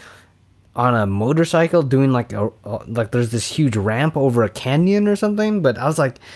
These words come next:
"Does that really beat the Halo jump that he did in Fallout?" Not really.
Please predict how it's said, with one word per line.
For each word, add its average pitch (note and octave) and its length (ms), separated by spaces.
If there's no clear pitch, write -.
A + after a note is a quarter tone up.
"Does D#3+ 160
that G#3 180
really F#3 300
beat D3+ 360
the C#3+ 120
Halo F3 420
jump F3 400
that C#3 220
he C#3 100
did C#3 240
in C#3+ 220
Fallout?" D#3 580
Not D3 220
really. C#3 420